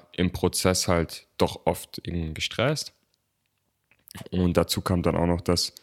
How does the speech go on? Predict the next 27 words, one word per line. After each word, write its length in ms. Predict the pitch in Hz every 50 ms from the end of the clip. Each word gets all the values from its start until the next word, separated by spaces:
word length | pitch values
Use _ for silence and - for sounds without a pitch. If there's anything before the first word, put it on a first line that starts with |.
| _ _ _ _ _ _ _ _
äh, 140 | - 87 87
ich 100 | 82 82
hier 200 | - - - 95 90
und 100 | 85 -
da 160 | 85 87 90
nicht 180 | 87 85 -
das 80 | - 87
beste 280 | - 87 82 - - 85
Verhältnis 580 | - - 82 82 82 - 87 85 - - - _ - -
hatte 260 | 85 82 - - 78
mit, 300 | 78 80 - - - - -
mit, 260 | 82 - - - - -
ähm, 360 | - 85 82 82 82 82 82 - _ _ _ _ _ _ _ _ _ _ _ -
mit 360 | 87 85 _ - - - - _ _ -
Teilen 320 | - - 90 87 92 90
des 120 | 85 80 -
Managements. 600 | 92 95 117 135 139 - - 147 175 190 - - _
Das 160 | - 85 - -
hat 100 | - -
auch 160 | - 95 92
dann 120 | - 104
nochmal 180 | 104 98 98 90
so 160 | 92 98 90 -
emotionalen 580 | - 98 92 90 - - - 80 82 90 110 123
Stress 260 | - - - - -
ausgelöst, 600 | - - - - - 127 131 143 180 180 - -
ja. 160 | - 92 117